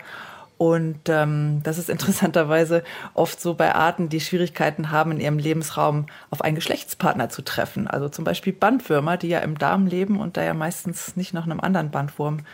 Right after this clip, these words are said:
begegnen, zumindest hoffentlich nicht. <laughs> Und das zeigt eben, die Grenzen zwischen den beiden Geschlechtern sind nicht ganz scharf. Wenn sie jetzt aber sagt, es gibt überhaupt keine Übergangsstadien, ja, da,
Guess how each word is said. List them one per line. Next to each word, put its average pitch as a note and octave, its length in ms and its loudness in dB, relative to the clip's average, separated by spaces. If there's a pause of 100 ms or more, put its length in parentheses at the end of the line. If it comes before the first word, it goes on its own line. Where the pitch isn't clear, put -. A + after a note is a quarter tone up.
(140)
begegnen, F3 640 0
zumindest D#3+ 580 -6
hoffentlich E3 540 -6
nicht. D#3 240 -2 (360)
<laughs> - 360 -8
Und G3+ 160 8
das G#3 180 6
zeigt A3 240 6
eben, G3 280 6 (240)
die G3+ 80 4
Grenzen G3+ 340 6
zwischen G#3+ 280 4
den F#3+ 120 4
beiden F3 300 6
Geschlechtern F3+ 560 2
sind F#3 200 0
nicht E3+ 220 -4
ganz D#3 320 0
scharf. F3+ 540 0 (360)
Wenn F3 200 2
sie G3 80 2
jetzt F#3+ 180 4
aber F3 240 6
sagt, E3+ 260 2
es - 120 -4
gibt - 180 -2
überhaupt F#3 300 0
keine E3+ 180 2
Übergangsstadien, A3 1200 4 (640)
ja, G#3 140 6
da, G#3 220 4